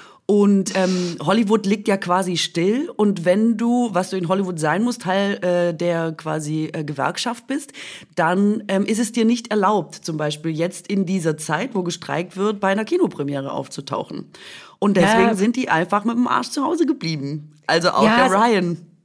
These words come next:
Speaker 2: Es ist, um ehrlich zu sein, eine ziemlich coole Sache. Es ist nur für uns
Speaker 1: Mhm.
Speaker 2: nicht so cool. Ich persönlich, ich ganz privat, hab das Gefühl, dass Ryan Gosling mir was schuldet.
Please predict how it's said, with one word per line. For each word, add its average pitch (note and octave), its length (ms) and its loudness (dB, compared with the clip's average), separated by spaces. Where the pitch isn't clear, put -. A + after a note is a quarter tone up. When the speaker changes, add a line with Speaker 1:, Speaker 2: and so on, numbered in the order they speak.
Speaker 2:
Es A3+ 140 0
ist, D#4 140 -2
um C#4+ 80 0
ehrlich B3+ 280 2
zu B3+ 120 -6
sein, A#3 180 4
eine A#3 120 2
ziemlich A#3+ 280 2
coole A3 260 2
Sache. F#3 280 2
Es D3+ 100 -2
ist G#3 160 -2
nur G#3 100 2
für G3 140 -4
uns F#3+ 200 6
Speaker 1:
Mhm. D#3+ 40 2
Speaker 2:
nicht E3 160 -2
so D3+ 60 -4
cool. D3 140 0
Ich F3 200 0
persönlich, A#3+ 380 2
ich A#3+ 140 -4
ganz C4+ 240 2
privat, A3 440 2
hab F#3+ 140 -8
das F#3 160 -4
Gefühl, G#3 280 0
dass F#3+ 200 -2
Ryan F#3+ 180 2
Gosling G3+ 360 0
mir F#3 120 0
was F#3 160 2
schuldet. G#3+ 360 4